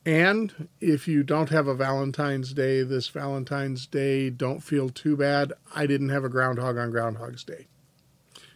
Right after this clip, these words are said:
You'll get through it. Um, trust in the providence of God to, uh, in his timing, bring you that person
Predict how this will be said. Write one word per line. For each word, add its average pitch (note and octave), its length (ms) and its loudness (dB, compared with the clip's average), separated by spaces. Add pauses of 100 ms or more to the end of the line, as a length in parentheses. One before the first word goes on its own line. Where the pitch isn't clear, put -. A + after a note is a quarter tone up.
(140)
You'll B2+ 300 2
get B2+ 220 4
through A#2+ 320 2
it. - 120 -8 (840)
Um, G#2 440 -6 (2000)
trust B2+ 380 2
in B2+ 100 2
the B2+ 60 0
providence B2 540 0
of A2 100 -8
God A2 400 0 (920)
to, G#2+ 360 -2
uh, G#2 180 -6 (280)
in C3+ 220 0
his A#2+ 300 0
timing, C3+ 680 0 (800)
bring C#3+ 340 4
you B2+ 180 4
that B2 300 2
person A2+ 640 -2